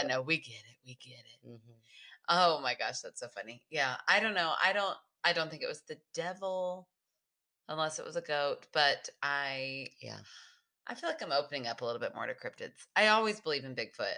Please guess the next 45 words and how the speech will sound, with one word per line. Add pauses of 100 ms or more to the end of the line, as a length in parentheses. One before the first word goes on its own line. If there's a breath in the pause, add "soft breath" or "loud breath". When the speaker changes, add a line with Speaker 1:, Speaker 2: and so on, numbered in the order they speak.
(120)
Speaker 2:
I'm
never
Speaker 1:
Mm-hmm.
Speaker 2:
not
gonna
believe
in
Bigfoot. (500)
There
are
just
Speaker 1:
Okay.
Speaker 2:
some
things
where
I'm
like, (220)
"Well,
that
seems
like
we
would
have
found
it
by
now." (640 loud breath)
Speaker 1:
It
does, (160)
but
then
at
the
same
time, (500)
there's
so
much
of
the
world
that's
still (120)
Speaker 2:
Yeah.